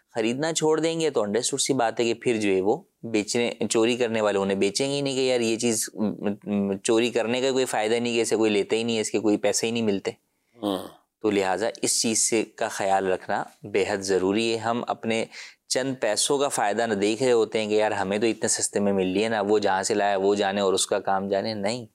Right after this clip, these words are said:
Speaker 1: آپ کا بھی کام جو ہے وہ ہے کہ آپ حلال چیز خریدیں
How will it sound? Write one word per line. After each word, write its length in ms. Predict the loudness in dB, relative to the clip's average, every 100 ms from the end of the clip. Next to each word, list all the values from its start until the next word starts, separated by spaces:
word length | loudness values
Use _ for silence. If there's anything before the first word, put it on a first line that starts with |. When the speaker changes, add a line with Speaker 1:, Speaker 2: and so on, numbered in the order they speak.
| _ _ _ _ _ _ -6
Speaker 1:
آپ 240 | -6 -2 -2
کا 80 |
بھی 140 | 0 0
کام 340 | 0 0 0
جو 120 | 2
ہے 100 | 4
وہ 220 | 4 4 4
ہے 160 | 2
کہ 140 | 0 -2
آپ 200 | -2 -4 -4 0
حلال 280 | 2 0
چیز 260 | 0 -2 -2
خریدیں 480 | -2 -4 -2 -4